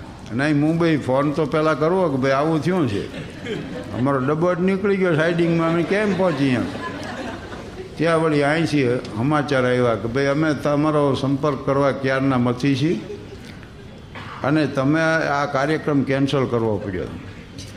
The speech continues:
કાલે અઠ્યાવીસની મારી ખરેખર ફ્લાઇટ હતી મુંબઈથી રાજકોટની, પણ ડૉક્ટર એચ એલ ત્રિવેદી સાહેબનો ફોન આવ્યો.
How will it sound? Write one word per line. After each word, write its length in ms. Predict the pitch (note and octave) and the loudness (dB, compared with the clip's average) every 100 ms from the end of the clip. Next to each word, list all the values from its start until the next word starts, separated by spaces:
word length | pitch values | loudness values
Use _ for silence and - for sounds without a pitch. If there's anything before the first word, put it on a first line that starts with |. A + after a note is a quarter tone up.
| - - - - - - - - - - | -16 -14 -16 -14 -14 -14 -16 -16 -18 -14
કાલે 320 | - A#2+ C#3+ | -6 -2 0
અઠ્યાવીસની 1080 | C#3 C3+ - D#3+ E3+ D3+ D#3 D#3+ D#3+ D#3 D3+ - - - - - - - - - | 0 -2 -2 0 0 0 0 2 2 2 0 -4 -12 -16 -18 -18 -18 -18 -16 -4
મારી 240 | B2 D3 | 0 0
ખરેખર 460 | D3+ C#3 D3+ D#3+ E3 | 0 0 0 0 0
ફ્લાઇટ 340 | D3 D#3 D#3+ | 0 0 0
હતી 640 | E3+ D#3+ E3+ E3 D#3+ E3+ - - D#3 D3+ | -2 0 0 2 0 -2 -6 -12 -10 0
મુંબઈથી 680 | B2+ C3 C#3+ D#3 D#3+ D#3 D#3 | 2 4 4 2 2 2 2
રાજકોટની, 680 | D3+ E3+ E3+ C#3 G2+ F2 D#2 D#2 - - - - - - | 2 2 0 0 0 -4 -10 -12 -16 -18 -18 -20 -14 -4
પણ 140 | B2 | 0
ડૉક્ટર 340 | C#3 C#3+ D#3 | 2 0 0
એચ 220 | D#3 D#3 E3+ | 0 0 2
એલ 160 | E3+ | 0
ત્રિવેદી 440 | C#3+ E3 F3 F3 E3+ | 2 2 2 2 2
સાહેબનો 400 | D3+ D#3 D#3 C3 | 0 0 0 2
ફોન 280 | C3 B2 | 2 2
આવ્યો. 180 | A2+ F#2 | 2 -2